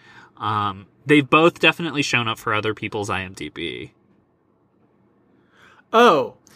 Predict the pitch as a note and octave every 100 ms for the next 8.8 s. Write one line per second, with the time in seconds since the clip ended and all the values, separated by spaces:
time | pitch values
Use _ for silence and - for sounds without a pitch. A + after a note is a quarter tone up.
0 | _ - G#3+ A3 G3 E3+ G#3 G3+ D#3 D#3
1 | C#3+ C#3 B2+ B2 A#2+ C3 C3+ - C3+ C3
2 | B2 A#2 C3+ - _ _ - - F#2+ -
3 | G#2 G2 G#2+ C3 B2+ C3 B2 G2 D#2+ F#2
4 | A#2+ F#2 A#2+ - A#2 A#2 A2+ _ _ _
5 | A2+ A2 G#2 G2+ - _ _ _ _ _
6 | _ _ _ _ _ _ _ _ _ -
7 | - - - - - - B1+ B1 A#1 A#1+
8 | - C3 C3 B2+ B2 A#2+ B2 A#2